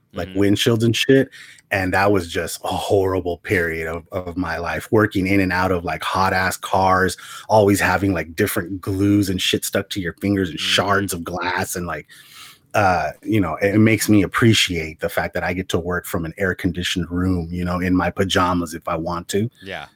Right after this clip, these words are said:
Speaker 1: And, uh, but, uh, but yeah, and, and I've thought about that, like, with Wutsky and with you and with, uh,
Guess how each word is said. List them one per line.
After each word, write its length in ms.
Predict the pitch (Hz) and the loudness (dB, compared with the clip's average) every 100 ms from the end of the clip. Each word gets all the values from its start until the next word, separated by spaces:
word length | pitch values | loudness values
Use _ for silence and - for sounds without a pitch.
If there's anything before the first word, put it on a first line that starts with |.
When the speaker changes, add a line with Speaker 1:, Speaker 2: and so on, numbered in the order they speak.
| _ | _
Speaker 1:
And, 360 | 101 95 92 87 87 | -4 -2 -2 -2 -4
uh, 120 | 82 - _ _ _ _ - | -4 -10 _ _ _ _ -2
but, 260 | 113 98 95 | 4 4 6
uh, 400 | 95 90 82 78 | 4 4 2 -2
but 220 | 101 113 | 0 4
yeah, 360 | 123 110 90 87 | 6 6 4 0
and, 80 | 110 | 0
and 460 | 104 120 120 120 113 | 2 2 4 2 4
I've 200 | 113 - | 2 4
thought 200 | 120 120 | 4 4
about 240 | 101 98 | 4 2
that, 140 | 101 95 | 0 0
like, 180 | 95 - | -2 0
with 120 | 98 | -2
Wutsky 560 | 95 104 101 - 98 87 | 2 2 0 -2 -2 -2
and 140 | 90 | -4
with 160 | 92 101 | -4 0
you 260 | 95 92 | 2 2
and 160 | 87 85 | 0 -2
with, 280 | 90 - 98 | -4 -2 0
uh, 320 | 90 87 | 0 0